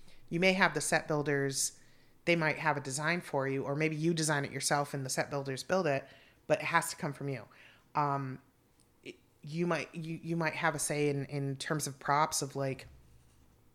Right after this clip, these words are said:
a certain look you're going for, a certain, um, time period, uh, uh, <laughs> right down to a certain color. Like, it might be that specific.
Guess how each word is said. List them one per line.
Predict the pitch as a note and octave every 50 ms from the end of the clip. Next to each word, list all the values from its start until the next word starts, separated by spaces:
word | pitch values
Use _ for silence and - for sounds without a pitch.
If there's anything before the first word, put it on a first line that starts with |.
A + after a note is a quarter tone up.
| _ _ _ _ _ - - - - - _ _ _ _ _ _ _ -
a | E3+
certain | - - - E3+ - D#3 D3+ D3
look | D3+ D3+ - -
you're | C#3+ C#3
going | C#3+ C#3+ C#3 C#3 C3+
for, | - - C3+ C3 B2 A2 F#2+ -
a | C#3+
certain, | - - D#3 B2 C#3 D3 C#3+ C#3 C#3 C3+ C3 C3+ - - - - - - - - _ - - - - -
um, | C#3+ C#3 C3+ C3+ C3+ C3 B2+ B2 C3 C3+ - - - - - - - - -
time | - - E3 D3+ D3 C#3+
period, | - C#3 B2+ B2 A#2+ A2 G#2+ - - - _ C#3
uh, | C3+ C3+ C3+ C3 C3 B2 C3+ - - -
uh, | C#3+ - - - D3 - - -
<laughs> | - - C#3+ - - - - -
right | E3 F3+ -
down | G#3 F#3 F#3
to | - - D#3
a |
certain | C#3 - - - - C3
color. | - - - E3 D#3 B2+ G2+ - C3+
Like, | D3+ D3 - - - - - - - - _ _ _ _
it | - D#3 - D#3+
might | D#3 D#3 D#3 D3+
be | D#3 D3
that | D3 C#3+ C3+ -
specific. | - - D3+ C#3 - D#3 C#3 - C#3 A#2+ - -